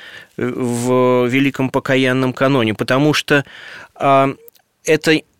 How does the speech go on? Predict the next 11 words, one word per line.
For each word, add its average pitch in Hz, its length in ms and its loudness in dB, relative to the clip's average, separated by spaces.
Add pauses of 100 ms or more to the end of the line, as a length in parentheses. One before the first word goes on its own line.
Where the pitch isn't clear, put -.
(160)
не 165 200 4
перечень 117 840 2 (280)
благочестивых 127 840 0
событий, 147 540 0
связанных 113 460 0
с - 20 -8
патриархами, 120 880 0
пророками 120 840 0
и 110 40 -4
так 120 240 -2
далее. 110 320 0